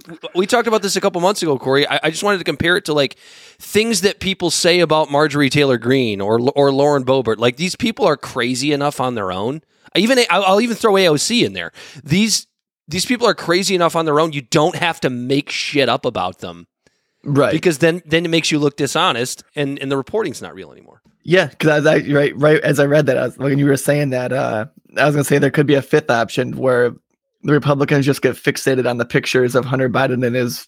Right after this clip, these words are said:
Speaker 2: fucking dumbass blazer, shirtless.
Speaker 1: <laughs>
Speaker 2: And then that just fills up the noise of the whole argument about what happened, and everyone's just gonna be sharing memes of him with a crack pipe in his mouth.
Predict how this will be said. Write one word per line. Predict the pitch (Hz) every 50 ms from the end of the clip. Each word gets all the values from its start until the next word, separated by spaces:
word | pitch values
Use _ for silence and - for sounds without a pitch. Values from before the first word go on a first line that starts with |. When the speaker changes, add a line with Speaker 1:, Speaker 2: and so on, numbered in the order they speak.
| _ _ _
Speaker 2:
fucking | - - - - - - - - 151 - - 143 135 123 117 113 - -
dumbass | 139 139 143 156 156 151 135 -
blazer, | 151 147 139 135 131 147 151 139 139 139 131 127
shirtless. | - - - 160 156 - 127 120 110 127 - - - _ _ _ _ _
Speaker 1:
<laughs> | - - - - - - - -
Speaker 2:
And | 147 147 147
then | 143 139
that | 139 135
just | 156 147 - 143 - 143 139 -
fills | - 170 156 151 139 160
up | 143 - -
the | 147
noise | 143 143 143 147 151 147 143 139 127
of | 139 123 123
the | 131
whole | 123 131 151 151 143 135 135 -
argument | - 135 139 143 143 143 135 127 127
about | 120 131 127 113 127
what | 131 123 131
happened, | 135 139 147 147 - - 120 120 117
and | 117 123
everyone's | 135 139 127 135 135 139 127
just | 135 131 -
gonna | 139 143
be | 139
sharing | 135 - - 151 147 143 139 139
memes | 143 147 151 151 151 147 139 131 - 139
of | 135 117
him | 175 - 139 139
with | 139 -
a | 120 -
crack | - 151 151 156 - -
pipe | 151 120 120 -
in | 131 135
his | 131 - 127
mouth. | 127 127 127 127 127